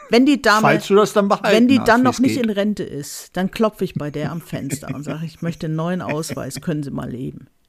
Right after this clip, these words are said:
Speaker 1: Was mir immer wieder begegnet, ist dieses, wir sind barrierefrei, nur, das, wir, wir sind barrierefrei,
Speaker 2: Ja.
Speaker 1: sind nur fünf Stufen. Also ich meine, ich kann fünf Stufen, aber barrierefrei ist nicht fünf Stufen.
Speaker 2: Nein.
Speaker 1: Das ist irgendwie Mathe.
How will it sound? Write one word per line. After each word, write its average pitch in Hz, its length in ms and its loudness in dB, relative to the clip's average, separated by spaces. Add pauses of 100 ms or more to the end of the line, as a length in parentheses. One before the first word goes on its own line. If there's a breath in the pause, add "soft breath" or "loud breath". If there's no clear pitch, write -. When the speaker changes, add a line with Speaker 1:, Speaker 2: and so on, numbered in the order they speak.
(100)
Speaker 1:
Was 202 220 -6
mir 185 120 -4
immer 240 300 0
wieder 208 160 -4
begegnet, 202 720 -6
ist - 240 -12
dieses, 180 280 -8
wir 175 100 -6
sind 185 200 -6
barrierefrei, 160 1040 -6
nur, 156 560 -4 (560)
das, 180 280 -4
wir, 196 240 -6
wir 214 100 0
sind 233 140 4
barrierefrei, 190 500 2
Speaker 2:
Ja. 185 60 2
Speaker 1:
sind 208 180 0
nur 226 160 0
fünf 214 240 -4
Stufen. 185 560 -10 (1080)
Also 208 160 2
ich 185 60 0
meine, 220 140 4
ich - 100 -4
kann 294 200 2
fünf 262 200 -2
Stufen, 233 340 -4
aber 185 260 -2
barrierefrei 240 680 -2
ist - 340 -6
nicht 247 240 0
fünf 262 180 -4
Stufen. 349 520 -6 (800)
Speaker 2:
Nein. 143 200 2
Speaker 1:
Das 101 140 -2
ist - 120 -12
irgendwie 180 520 -8
Mathe. 202 480 -4